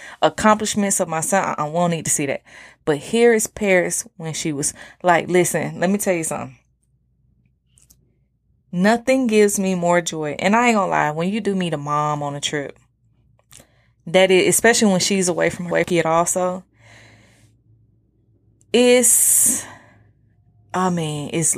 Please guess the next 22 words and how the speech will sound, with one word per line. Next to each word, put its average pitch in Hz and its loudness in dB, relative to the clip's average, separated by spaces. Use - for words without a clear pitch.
it's 156 -2
just 151 -4
like, - -8
man, 151 -8
are 147 -4
we 262 -2
best 180 2
friends? 202 0
Like, 156 0
we 285 -2
are 175 2
really 196 0
about 202 -4
to 202 -10
talk. 240 -2
Where 233 -4
are 415 -4
you 214 0
staying, 196 2
actually? 156 -2
<laughs> 151 -8
Like, 156 2